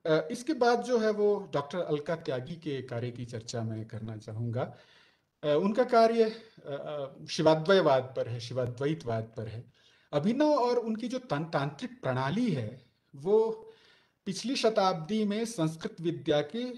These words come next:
नवोदित विषयों में से एक है। जैसे कि अभी मैंने बात कही कि एक प्रवाद फैलाया गया है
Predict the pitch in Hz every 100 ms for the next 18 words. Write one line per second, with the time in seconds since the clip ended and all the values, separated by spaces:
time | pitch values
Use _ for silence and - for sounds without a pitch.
0 | - 135 139 175 190 254 - 135 139 127
1 | 120 113 113 160 156 113 104 - - -
2 | _ _ _ _ _ - - - 156 214
3 | 311 285 226 254 247 247 233 160 156 175
4 | - 190 196 180 156 - _ _ _ 175
5 | 175 170 - _ _ _ - 208 - 170
6 | 175 196 196 160 156 147 156 151 147 160
7 | 147 156